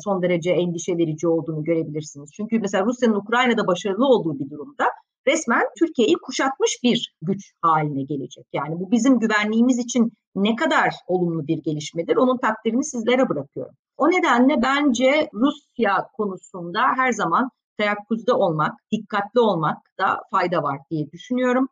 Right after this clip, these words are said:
Muhalefet partilerinin genel olarak bunun farkında olduğu düşüncesindeyim. Çünkü demin söylediğim şey bence önemli. Yani Rusya siyaseti iç siyasetten bağımsız düşünülemez artık Türkiye'de.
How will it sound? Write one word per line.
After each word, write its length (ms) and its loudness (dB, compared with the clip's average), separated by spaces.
Muhalefet 680 2
partilerinin 1300 0
genel 300 2
olarak 420 0
bunun 300 4
farkında 680 0
olduğu 500 -2
düşüncesindeyim. 840 -6
Çünkü 340 -6
demin 340 2
söylediğim 500 4
şey 380 0
bence 320 2
önemli. 580 -2
Yani 360 0
Rusya 320 0
siyaseti 840 -2
iç 220 0
siyasetten 920 0
bağımsız 460 0
düşünülemez 560 0
artık 340 -10
Türkiye'de. 460 -16